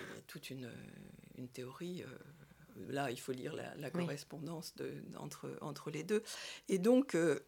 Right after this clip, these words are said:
Speaker 1: <clears throat> le, elle, elle est, elle est sans doute connue pour ça, parce que c'est un échec, euh, enfin, un échec relatif, euh, de, de la psychanalyse, euh, enfin, du travail avec, euh, Freud.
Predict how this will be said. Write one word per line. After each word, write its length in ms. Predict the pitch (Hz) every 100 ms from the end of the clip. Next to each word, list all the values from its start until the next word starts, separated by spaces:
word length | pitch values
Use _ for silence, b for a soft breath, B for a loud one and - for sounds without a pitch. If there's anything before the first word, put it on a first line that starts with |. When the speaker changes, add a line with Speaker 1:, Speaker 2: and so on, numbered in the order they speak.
| -
Speaker 1:
<clears throat> 400 | - 226 - -
le, 640 | 175 170 160 147 139 147 143
elle, 140 | 156 -
elle 200 | 151 143
est, 260 | 139 127 -
elle 100 | 147
est 60 | 151
sans 180 | -
doute 200 | 165 185
connue 280 | - 175 175
pour 180 | 165 156
ça, 180 | - 330
parce 220 | 156 -
que 120 | -
c'est 260 | 160 - 139
un 120 | 131
échec, 520 | 147 160 190 175 - 85 - -
euh, 440 | 117 - - - - _ _
enfin, 180 | - - 139
un 140 | 139
échec 300 | 143 147 110 - -
relatif, 800 | - 165 160 160 - 180 170 - 139 B B B -
euh, 640 | 143 127 135 - - 71 - - - - - - - -
de, 300 | 143 156 131
de 140 | 139
la 140 | 143 127
psychanalyse, 720 | - - 131 131 139 127 110
euh, 260 | 113 - -
enfin, 180 | - 127
du 120 | 147
travail 440 | 143 135 135 117 120
avec, 340 | 120 107 -
euh, 140 | - 104
Freud. 300 | - 220